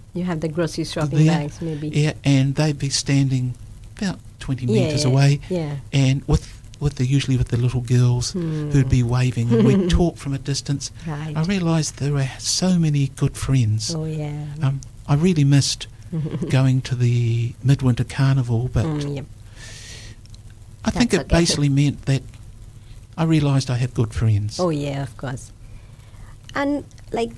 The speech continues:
Speaker 1: about your childhood days, something. Which is the most treasured memory of your childhood, which you can remember
Speaker 2: Okay.
Speaker 1: now? <laughs>
Speaker 2: You probably may know that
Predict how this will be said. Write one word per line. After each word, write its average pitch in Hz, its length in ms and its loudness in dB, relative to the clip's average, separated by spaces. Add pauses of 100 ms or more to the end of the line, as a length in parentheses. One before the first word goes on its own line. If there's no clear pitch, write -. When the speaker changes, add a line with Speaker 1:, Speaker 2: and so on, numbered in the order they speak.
(120)
Speaker 1:
about 247 280 0
your 233 80 -6
childhood 208 520 0
days, 156 200 -2
something. 160 560 -4 (300)
Which 254 220 -4
is 277 80 -2
the 240 100 2
most 233 440 -2
treasured 208 520 -2
memory 180 420 0
of 143 160 -4
your 160 100 -4
childhood, 151 500 -4 (180)
which - 200 -8
you 170 80 2
can 160 200 0
remember 151 300 4
Speaker 2:
Okay. 139 100 0
Speaker 1:
now? 139 280 -6 (200)
<laughs> - 120 -6 (1200)
Speaker 2:
You 165 180 4
probably 170 540 2
may 139 300 6
know 131 280 4
that 131 200 -2